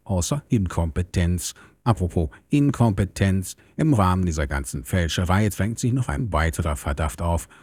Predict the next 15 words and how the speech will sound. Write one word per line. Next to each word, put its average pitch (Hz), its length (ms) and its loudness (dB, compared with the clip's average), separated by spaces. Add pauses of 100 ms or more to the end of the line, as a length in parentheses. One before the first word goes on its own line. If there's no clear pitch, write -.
(160)
Angeblich 131 580 -2
hat 113 140 0
Frau 113 160 0
Baerbock 85 420 0
in 110 140 0
London 101 480 2
studiert 98 440 0 (160)
und 160 220 0
dort 95 240 2
einen 92 200 2
akademischen 92 840 0
Abschluss 92 460 -4
in 120 220 -2
Jura 98 420 2
erzielt. 98 560 0